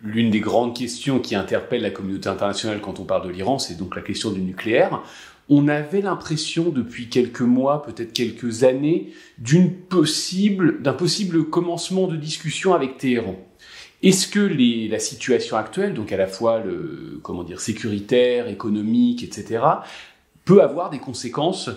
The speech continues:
sur les pourparlers entre, euh, le gouvernement iranien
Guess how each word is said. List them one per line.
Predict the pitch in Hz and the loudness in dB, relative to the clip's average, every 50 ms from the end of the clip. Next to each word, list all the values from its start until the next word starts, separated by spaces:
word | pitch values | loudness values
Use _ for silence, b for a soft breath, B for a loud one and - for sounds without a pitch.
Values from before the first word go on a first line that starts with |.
| - - | -10 -14
sur | - - - - 143 147 151 151 | -12 -8 -6 0 2 2 4 4
les | 101 101 | 2 0
pourparlers | 101 107 101 - 110 104 101 104 113 139 165 175 - - | -2 -6 -2 2 2 2 2 2 2 2 2 0 -2 -6
entre, | 104 101 101 - - 120 131 139 - - - - | -10 -12 -10 -2 2 2 2 2 2 -4 -4 -2
euh, | 101 98 87 85 85 82 80 76 - 60 62 60 58 - 50 - 50 | -2 -2 -2 -2 -4 -6 -6 -6 -8 -8 -10 -10 -12 -12 -12 -12 -12
le | 52 71 92 113 117 | -10 -6 -4 -2 -2
gouvernement | 110 113 113 107 104 104 104 104 101 101 | 2 4 4 4 4 2 -2 -4 -4 -4
iranien | 98 90 92 92 95 110 135 151 156 | -4 -6 -6 -4 0 0 0 0 -2